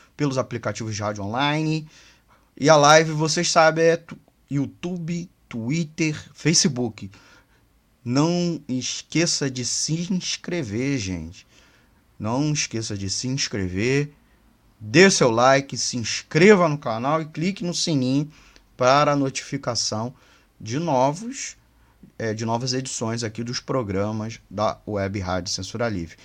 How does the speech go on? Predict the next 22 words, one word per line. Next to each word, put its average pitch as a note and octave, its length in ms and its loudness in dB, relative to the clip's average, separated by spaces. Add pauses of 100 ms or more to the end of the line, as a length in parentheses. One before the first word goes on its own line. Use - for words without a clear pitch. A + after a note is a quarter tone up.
(160)
Muito C3 220 0
obrigado A#2+ 320 2
por A#2 120 -10
você G#2+ 300 -6 (280)
participar G2+ 480 -6
aqui - 180 -14
conosco. E3+ 640 -2 (380)
Tem A#2+ 100 -4
muitos C#3+ 500 4
comentários, C3 800 2
agradecer A2+ 520 -2
os A2+ 100 -4
comentários C#3 580 2 (460)
e, F3+ 100 4
é F#3+ 60 6
claro, F3+ 320 8
agradecer F3+ 580 6
os D#3 140 2
apoiadores C3+ 640 0
financeiros C#3 1040 0 (220)
que B2+ 100 -6
mantêm B2 580 0